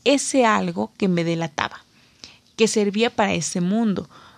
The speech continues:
que mi porte, mi manera de vestir sin usar ningún accesorio me delató. Todo seguía, <laughs> todo seguía en una lucha mental y de juego, preguntas donde yo quería saber más, pero ella no cedía.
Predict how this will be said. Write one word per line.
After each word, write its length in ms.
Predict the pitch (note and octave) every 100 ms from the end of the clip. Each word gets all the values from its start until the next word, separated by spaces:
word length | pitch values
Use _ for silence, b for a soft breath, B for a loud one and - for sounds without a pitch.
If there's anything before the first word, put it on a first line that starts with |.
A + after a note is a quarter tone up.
| B
que 640 | - G3 F#3+ F#3+ F#3+ F#3 F3+
mi 160 | F3 E3+
porte, 460 | - A#3+ A#3+ C4
mi 140 | B3 F#3
manera 420 | E3+ F3 G3 A#3+
de 100 | A3
vestir 560 | G3+ - - F3 F#3
sin 300 | F#3 - F3
usar 320 | E3 - G3 G3
ningún 400 | E3+ E3 G#3 B3+
accesorio 580 | B3 G3 - F#3+ A#3
me 220 | A#3+ F3+ E3
delató. 440 | E3 - - - - B B B _
Todo 240 | C4 C#4+ D4+
seguía, 720 | B3+ G3+ F#3+ G3 G3 A3 A#3+ - _ _ _
<laughs> 420 | _ _ - -
todo 280 | B3+ C#4+ F4
seguía 480 | - A3+ E3+ F#3 G3
en 100 | F#3+
una 240 | F#3+ G3+
lucha 380 | G3 E3 E3 F#3+
mental 520 | F3+ E3 D3+ E3+ E3+ -
y 140 | F#3
de 80 | F3+
juego, 440 | - G#3 G3 E3 - B B B
preguntas 640 | F#3 F3+ F#3+ A3 G3+ F3 E3+
donde 220 | E3 E3
yo 160 | F3+
quería 240 | - C4+ C4
saber 320 | B3+ G#3 F3
más, 360 | D#3+ C#3+ D#3+ -
pero 220 | F#3+ F3
ella 220 | E3+ F#3+
no 380 | F3 F3+ E3+ D#3
cedía. 520 | - F#3 G3 A3+ E3